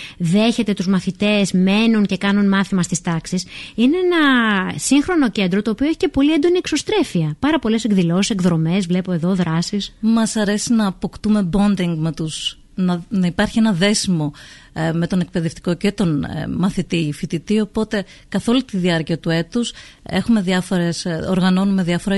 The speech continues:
Speaker 2: events, έχουμε την, ε, σχολική μας εκδρομή, ε, ούτως ώστε να ερχόμαστε πιο κοντά στον μαθητή και να, ε, έχουμε μια πιο βιωματική μάθηση.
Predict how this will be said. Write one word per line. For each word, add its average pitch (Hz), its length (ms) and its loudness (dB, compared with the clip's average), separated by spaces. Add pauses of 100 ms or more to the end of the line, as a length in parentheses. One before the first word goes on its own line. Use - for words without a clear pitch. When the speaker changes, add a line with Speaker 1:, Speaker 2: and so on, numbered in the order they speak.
(100)
Speaker 2:
events, 196 500 -2 (160)
έχουμε 196 320 0
την, 196 260 0
ε, 180 180 0
σχολική 190 420 -2
μας 190 180 0
εκδρομή, 180 640 0 (520)
ε, 185 240 0
ούτως 202 300 -2
ώστε 226 240 0
να 220 100 2
ερχόμαστε 202 380 0
πιο 214 240 -2
κοντά 180 340 0
στον 160 240 -2
μαθητή 175 580 -4 (460)
και 214 360 0 (180)
να, 208 180 2 (220)
ε, 214 180 -2 (280)
έχουμε 226 360 0
μια 247 200 2
πιο 247 240 -4
βιωματική 214 560 0
μάθηση. - 640 -2